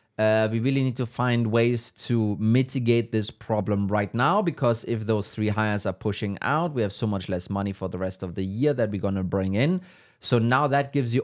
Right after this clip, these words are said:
almost a budget. That's a mini R O I right there to say, "Okay, can we spend some money to find this talent attraction person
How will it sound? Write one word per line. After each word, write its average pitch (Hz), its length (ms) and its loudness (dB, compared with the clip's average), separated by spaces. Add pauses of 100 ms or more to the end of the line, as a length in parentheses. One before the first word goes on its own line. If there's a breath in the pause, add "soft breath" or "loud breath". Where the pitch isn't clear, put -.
almost 120 420 0
a 107 120 2
budget. 127 540 0
That's 120 200 -2
a 139 40 4
mini 139 680 2
R 123 240 2
O - 20 4
I 120 340 2
right 107 300 2
there 135 360 6
to 120 120 -2
say, 123 440 2 (300 soft breath)
"Okay, 127 220 2
can 135 240 0
we 143 80 0
spend 139 260 0
some 131 120 -2
money 123 220 0
to 113 180 -2
find 127 640 -2
this 113 160 0
talent 117 300 2
attraction 107 420 -2
person 98 520 -4